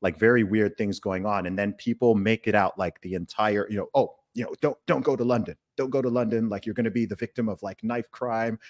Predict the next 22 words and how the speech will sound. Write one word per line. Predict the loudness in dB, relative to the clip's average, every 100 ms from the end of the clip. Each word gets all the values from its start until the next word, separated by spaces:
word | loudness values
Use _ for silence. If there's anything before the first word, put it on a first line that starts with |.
| -12
or | -2
this | 2 4 4
or |
this." | 4 2 _ _
And | -4
I'm | -2
like, | 0
"Bro, | 4 4
like, | 4 0 -6 _ _ -12
again, | 0 0 0 -4
get | 0 0
off | 0
the | -2
internet. | -4 -6 -10 -14 _
Like, | -12 -4
you've | -4 0
been, | -2 -2
you've | -6 -2
been, | 0 -2 -6 _ _ _ _
you, | -4 -2
you," | -2 -4 0
and, | 0